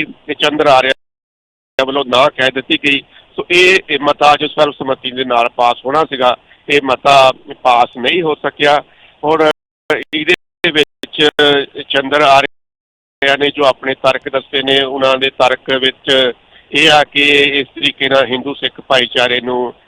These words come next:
ਇਹ ਡਿਵਾਈਡ ਕਰਨੇ ਦੀ ਕੋਸ਼ਿਸ਼ ਕੀਤੀ ਜਾ ਰਹੀ ਹੈ, ਯੂਨਿਟੀ ਭੰਗ ਕਰਨੇ ਦੀ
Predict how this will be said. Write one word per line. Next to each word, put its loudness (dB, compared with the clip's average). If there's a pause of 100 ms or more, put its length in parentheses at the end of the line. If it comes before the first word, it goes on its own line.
(160)
ਇਹ -6
ਡਿਵਾਈਡ 0
ਕਰਨੇ 0
ਦੀ -4
ਕੋਸ਼ਿਸ਼ -8
ਕੀਤੀ -6
ਜਾ 4
ਰਹੀ 0
ਹੈ, 4 (880)
ਯੂਨਿਟੀ -6
ਭੰਗ 0
ਕਰਨੇ -2
ਦੀ -4